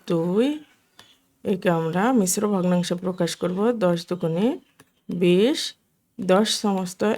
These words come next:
এক বাই দুই, এটার উত্তর। তেরো নম্বর দেখো, দুই বাই তিন ভাগ নয় বাই আট, নয় বাই আট।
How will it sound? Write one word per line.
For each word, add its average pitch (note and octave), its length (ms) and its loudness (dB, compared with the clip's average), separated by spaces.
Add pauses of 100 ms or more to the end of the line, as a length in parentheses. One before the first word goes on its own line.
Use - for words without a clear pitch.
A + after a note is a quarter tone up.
এক E3 160 -2 (120)
বাই G3 260 0
দুই, D#3 240 -2 (300)
এটার - 240 -6
উত্তর। D#3 260 -12 (160)
তেরো G#3+ 220 8
নম্বর G3+ 300 6
দেখো, G3+ 300 2 (160)
দুই A3 280 6 (100)
বাই F3+ 400 6 (840)
তিন F#3 500 4 (220)
ভাগ E3+ 520 2 (580)
নয় F3 380 4
বাই E3+ 260 2 (280)
আট, D#3+ 240 -6 (380)
নয় F3 380 2
বাই F3+ 260 -2 (320)
আট। D#3+ 120 -8